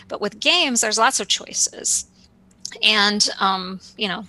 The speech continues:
the current gamification techniques actually don't work on everybody anyway, right? Not everyone's into, like, competition and levels and badges and all that, um, in the first place. <laughs> So it's kind of limited. So I think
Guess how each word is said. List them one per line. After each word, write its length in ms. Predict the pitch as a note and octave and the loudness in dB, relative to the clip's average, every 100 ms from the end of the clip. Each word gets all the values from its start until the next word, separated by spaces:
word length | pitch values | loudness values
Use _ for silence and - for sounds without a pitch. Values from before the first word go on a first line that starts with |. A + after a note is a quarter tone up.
| - | -6
the 100 | G3+ | -4
current 340 | - C4+ E4 | 2 2 4
gamification 680 | G#3+ F#3+ - - F#3+ F#3 F#3+ | 0 -2 -6 -8 -4 -4 -4
techniques 400 | F#3 F3+ F#3 G3+ | -6 -8 -4 -2
actually 300 | G#3+ - F3 | 0 0 -2
don't 200 | G3 - | -6 -16
work 360 | G3 B3 A#3+ - | -8 -6 -6 -10
on 160 | E3+ | -12
everybody 600 | E3 F3 E3+ E3+ E3 - - | -12 -12 -12 -8 -8 -8 -6
anyway, 580 | G#3+ C4+ F#3+ - - - | -6 -4 -8 -10 -12 -10
right? 220 | - - | -10 -10
Not 200 | G3 G3+ | -6 -6
everyone's 400 | A3+ G3+ F3 E3+ | -4 -6 -6 -4
into, 320 | - G#3+ G#3 | -4 -2 -2
like, 240 | E3+ E3 - | 0 -2 -4
competition 720 | - E3+ F3 - - F3 E3 | -8 -6 -6 0 0 0 -6
and 140 | D#3+ | -10
levels 640 | E3 E3 E3+ F3 - F#3 - | -6 -4 -4 -8 -6 -4 -4
and 240 | F3 E3+ | -4 -6
badges 680 | E3+ E3+ F#3 F#3+ - - - - - - - - | -4 0 0 -2 -4 -2 -2 -2 -14 -16 -16 -8
and 120 | E3+ | -6
all 180 | D#3+ D#3+ | -6 -2
that, 300 | D3+ C#3+ - - - - - | -2 0 -4 -8 -16 -16 -2
um, 500 | F3 E3 D#3+ D#3+ F3+ - G#4 G4+ _ _ _ _ _ | 2 2 0 -6 -12 -18 _ _ _ _ _ _ _
in 100 | G#3 | -8
the 60 | F3+ | -4
first 280 | B3 C4 - | -2 -2 -4
place. 640 | - G#3 A#3+ C#4+ - D#4+ | 0 2 6 6 8 6
<laughs> 0 | |
So 180 | D4 C4 | 6 4
it's 180 | C4 B3 | 4 2
kind 240 | - A#3+ A#3 | 4 2 2
of 140 | G#3+ | 0
limited. 360 | G#3 G3 F#3+ F#3+ | 0 0 0 2
So 220 | B3+ A3+ - - C#4+ | 2 2 -2 -4 0
I 160 | A#3+ B3 | 2 2
think 340 | - C#4+ C#4+ | 2 2 2